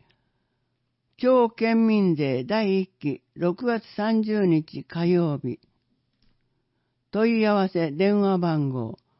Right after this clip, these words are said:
恩賀町役場代表、ゼロ九三二九三一二三四、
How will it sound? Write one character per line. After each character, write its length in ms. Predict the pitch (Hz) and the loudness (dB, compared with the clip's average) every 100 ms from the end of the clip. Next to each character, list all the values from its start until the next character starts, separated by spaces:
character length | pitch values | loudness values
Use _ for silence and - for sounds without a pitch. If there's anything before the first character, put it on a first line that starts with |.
| _ _ _ _ _ - | _ _ _ _ _ -2
恩 240 | 202 240 | 0 2
賀 160 | 240 233 | 2 -2
町 300 | 214 214 202 | -2 0 2
役 320 | 190 185 160 | 2 0 -4
場 220 | 143 120 - | -6 -8 -8
代 460 | 139 170 185 175 | -4 0 0 0
表、 300 | 165 160 147 - _ _ _ _ _ _ _ _ _ _ | -2 -2 -6 -12 _ _ _ _ _ _ _ _ _ _
ゼ 140 | 190 | 0
ロ 160 | 214 233 | 2 0
九 340 | 220 214 196 | -2 -2 0
三 420 | 185 185 170 139 - 349 | 0 0 0 0 -4 -4
二 340 | 196 220 214 | -2 0 -2
九 340 | - 202 185 175 | -4 0 0 0
三 380 | 185 160 143 - | -2 0 -2 -2
一 360 | 165 170 233 240 | -2 -2 -2 -2
二 320 | 240 220 175 | 0 0 0
三 380 | - 180 180 175 | -2 0 4 4
四、 340 | 170 139 - | 4 0 -4